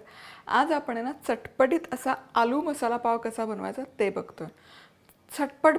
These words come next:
बनवून होतो. पटकन जर काहीतरी खायचं असेल, काहीतरी चटपटीत, चमचमीत, पटकन होणारी रेसि-, रेसिपी आहे.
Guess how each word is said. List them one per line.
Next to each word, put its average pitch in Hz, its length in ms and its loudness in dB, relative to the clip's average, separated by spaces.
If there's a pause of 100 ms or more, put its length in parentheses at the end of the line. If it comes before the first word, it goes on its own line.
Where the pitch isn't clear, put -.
बनवून 254 340 4
होतो. 226 280 -2
पटकन 285 640 -2
जर 285 120 4
काहीतरी 262 420 0
खायचं 226 460 -2
असेल, 214 300 -6
काहीतरी 220 480 -4
चटपटीत, 220 640 -2 (200)
चमचमीत, 214 540 2 (960)
पटकन 285 340 2
होणारी 233 300 2
रेसि-, - 340 -4
रेसिपी 214 380 -2
आहे. 196 220 -2